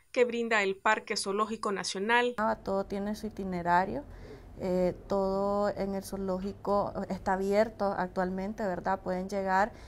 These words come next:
Speaker 2: de martes a domingo de ocho y tre-, de ocho de la mañana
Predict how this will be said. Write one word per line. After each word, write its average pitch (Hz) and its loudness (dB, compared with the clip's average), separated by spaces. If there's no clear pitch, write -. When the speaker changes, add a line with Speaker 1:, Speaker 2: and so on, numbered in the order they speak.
Speaker 2:
de 196 -2
martes 196 -2
a 185 2
domingo 240 0
de 202 -2
ocho 190 0
y 208 -4
tre-, 196 -6
de 196 -2
ocho 202 0
de 240 0
la 233 0
mañana 214 -2